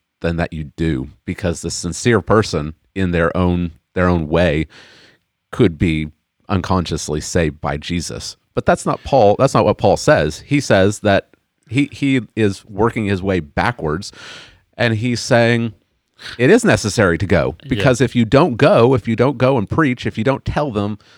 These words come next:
Speaker 1: then they won't know who Jesus is, and so they won't be able to call upon him, and they won't be able to be saved.
Speaker 2: Exactly.
Speaker 1: Hey, just re-, just read those verses backwards.
Speaker 2: Yeah, that's right.
Speaker 1: Just, just turn it around and say that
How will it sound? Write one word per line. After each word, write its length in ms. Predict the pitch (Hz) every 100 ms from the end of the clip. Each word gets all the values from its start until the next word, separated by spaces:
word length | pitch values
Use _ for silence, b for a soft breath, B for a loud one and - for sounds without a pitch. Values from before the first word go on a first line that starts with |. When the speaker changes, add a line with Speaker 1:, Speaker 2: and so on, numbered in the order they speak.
| b
Speaker 1:
then 100 | 110
they 100 | 98
won't 220 | 104 143
know 240 | 117 120 117
who 160 | 113
Jesus 420 | 104 104 92 92 -
is, 280 | 92 90 - _
and 80 | _
so 120 | - 92
they 60 |
won't 160 | 95 92
be 60 | 95
able 120 | 90
to 60 |
call 160 | - 113
upon 260 | - 80 78
him, 120 | 85
and 80 | 85
they 80 |
won't 160 | 87 -
be 80 | 85
able 100 | 80
to 60 | -
be 120 | -
saved. 460 | - 55 - - - _
Speaker 2:
Exactly. 580 | 92 95 87 - 101 98 _ _ _ B B -
Speaker 1:
Hey, 100 | 98
just 160 | 117
re-, 160 | 110 - B B
just 160 | 143 -
read 200 | 113 131
those 160 | 107 90
verses 300 | 101 - 76
backwards. 440 | 73 80 64 67
Speaker 2:
Yeah, 160 | 104 87 78
that's 200 | 104 -
right. 180 | 110 - _ _ _ _
Speaker 1:
Just, 220 | 98 - -
just 260 | 104 - -
turn 180 | 123
it 80 | 104
around 420 | 92 92 87 80 80 B B B B B
and 240 | 95 90
say 280 | 87 98 87
that 400 | 80 90 85 -